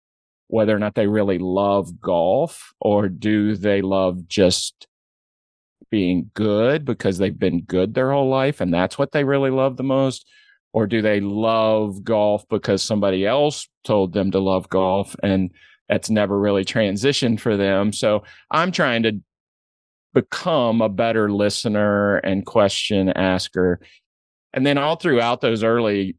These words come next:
those ses-, those first phase one and phase two sessions, I'm introducing them to some core concepts, and we're walking through framework that I use with everybody I work with. But I'm asking them a lot of follow-up to what I learned in session one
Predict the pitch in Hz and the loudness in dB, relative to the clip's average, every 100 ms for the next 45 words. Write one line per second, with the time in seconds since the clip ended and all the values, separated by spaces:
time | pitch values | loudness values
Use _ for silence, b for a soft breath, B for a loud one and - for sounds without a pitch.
0 | _ 120 104 92 - - 123 - - 120 | _ 2 2 0 -2 0 0 -2 -2 2
1 | 104 - - - 131 113 - - _ 131 | 2 -2 -10 -2 0 0 -6 -14 _ -2
2 | 120 110 113 107 98 113 107 - 101 - | -2 0 0 0 0 0 -2 -2 -2 0
3 | 117 113 110 98 92 - 117 113 104 151 | 0 0 -2 -2 -2 -2 2 2 0 0
4 | 180 170 117 127 127 120 113 107 104 101 | 0 0 0 0 0 0 0 0 -2 -4
5 | 92 _ _ - 107 - 127 104 - 110 | -4 _ _ -2 -2 0 0 0 0 0
6 | 113 117 104 113 101 101 101 104 117 107 | 2 0 2 -2 0 2 2 2 0 -2
7 | 98 - 104 107 110 107 - 110 101 101 | -2 0 -2 0 0 -2 0 0 2 2
8 | 101 98 98 101 98 107 104 98 90 95 | 0 0 0 0 0 0 0 2 0 0
9 | 135 - 110 98 b b b b _ - | -2 0 -2 -2 b b b b _ -2
10 | 120 156 139 127 - 123 110 107 110 131 | 0 0 0 -2 -2 0 0 0 -2 0
11 | 131 123 - 117 113 110 113 113 107 - | 2 0 0 0 0 0 0 0 -4 -2
12 | 135 139 151 139 113 107 - 131 107 107 | -2 0 0 2 2 0 -2 -2 0 2
13 | 107 104 104 104 101 95 101 - 107 95 | 2 0 0 0 0 0 -2 2 2 2
14 | 92 98 131 139 113 104 101 104 | -4 -4 -2 0 0 0 0 -2